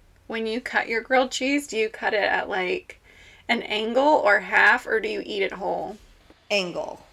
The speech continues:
Speaker 2: I didn't cut
Speaker 1: Yes.
Speaker 2: anybody else's because I was like, "Fuck that. Here's your full grilled cheese." But mine was all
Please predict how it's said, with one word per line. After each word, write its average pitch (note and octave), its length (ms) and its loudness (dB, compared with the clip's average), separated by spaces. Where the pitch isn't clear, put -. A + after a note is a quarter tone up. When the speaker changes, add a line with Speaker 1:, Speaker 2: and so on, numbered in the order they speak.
Speaker 2:
I G3+ 100 -4
didn't A#3 200 -2
cut - 220 2
Speaker 1:
Yes. - 20 -2
Speaker 2:
anybody G#3 420 0
else's A3+ 640 -4
because F#3 280 -8
I F3 80 -6
was F3 140 -10
like, E3 160 -8
"Fuck - 320 -8
that. E3+ 360 -2
Here's E3+ 340 -8
your E3 140 -6
full D#3+ 260 -8
grilled D3+ 320 -6
cheese." D3+ 720 -10
But E3+ 160 -10
mine D3+ 500 -6
was E3 160 -12
all C3 120 -4